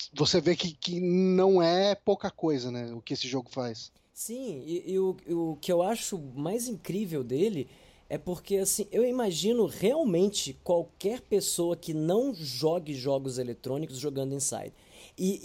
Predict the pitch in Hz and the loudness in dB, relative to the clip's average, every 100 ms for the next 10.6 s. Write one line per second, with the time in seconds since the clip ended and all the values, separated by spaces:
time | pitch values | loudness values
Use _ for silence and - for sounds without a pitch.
0 | 180 165 156 180 - 175 - 185 208 185 | 4 6 6 4 2 4 4 6 6 4
1 | - 170 170 190 262 254 143 139 135 - | 2 4 6 8 6 4 0 0 0 0
2 | 143 165 180 131 - - - - 170 190 | 0 -2 -4 -6 -16 -20 -16 -2 2 6
3 | 196 196 185 190 190 170 185 196 - 185 | 6 6 4 4 2 2 0 0 -4 -2
4 | 185 170 196 277 294 208 233 208 208 208 | 0 4 4 4 2 2 2 2 0 2
5 | 202 160 147 185 180 170 180 165 147 139 | 0 0 4 2 4 2 2 0 0 2
6 | 170 190 185 170 180 185 180 160 135 117 | 2 2 2 2 0 0 0 2 0 -4
7 | - - - 147 156 165 160 160 160 - | -12 -20 -12 -6 -4 -4 -6 -6 -6 -2
8 | 139 131 107 104 113 123 147 123 131 135 | -2 -2 -6 -8 -8 -4 -2 -2 -2 -2
9 | 139 254 - 180 160 - - 147 139 139 | 0 0 2 4 2 0 -2 -2 -2 -4
10 | 135 127 131 131 127 | -4 -4 -4 -2 -4